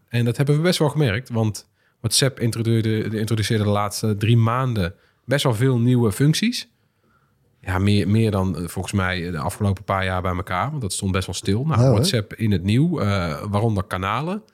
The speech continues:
Speaker 2: Ja, doen we ook al mee.
Speaker 1: Ja, doe maar mee. Vinden we leuk. Eh, Instagram werd ook van alles aan gesleuteld. Die, want die waren begin dit jaar eigenlijk nog vol op de Reels en zo. Nou, werd ook weer teruggedraaid.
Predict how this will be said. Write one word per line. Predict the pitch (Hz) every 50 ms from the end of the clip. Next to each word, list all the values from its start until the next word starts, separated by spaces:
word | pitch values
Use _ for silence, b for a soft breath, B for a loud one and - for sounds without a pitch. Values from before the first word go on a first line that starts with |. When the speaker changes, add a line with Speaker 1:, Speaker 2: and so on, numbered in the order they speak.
| _ _ _ _ _ _ _ _ _
Speaker 2:
Ja, | _ 131 127 117 123 151
doen | 147 113 104
we | 98
ook | 110 117
al | 135
mee. | 120 123 139
Speaker 1:
Ja, | 139 135 - 120
doe | 117 110
maar | 104 98
mee. | 101 107 117 143 156 151 135
Vinden | - - 107 104 95
we | 101
leuk. | 113 131 165 185 - _ _ _ _ _ _ _ _ _
Eh, | _ 101 101 98 98 -
Instagram | - 127 143 - - 127 135 139 139 151 170 175 156 -
werd | - 117 123 127 123 - - -
ook | 123 135 127 - - 92 78 - 101
van | - - 123
alles | 131 135 127 131
aan | 127 117 113
gesleuteld. | - - 131 139 147 147 147 156 160 160 - 120
Die, | 117 107 92 95 - 104 - - _
want | - 117 107
die | 120 110
waren | 120 117 110 98 104
begin | 95 - - 170 180
dit | 160 127
jaar | - 117 104 104
eigenlijk | 95 98 95 - 95 92
nog | -
vol | - 120 110 104 98
op | 85 92 95 98
de | 101 92
Reels | 92 107 113 135 151 147 -
en | - 127
zo. | 113 123 131 143
Nou, | 147 139 110 85 82
werd | 95 90
ook | 98 98
weer | - 101
teruggedraaid. | - - 123 113 - 123 117 117 113 110 113 113 -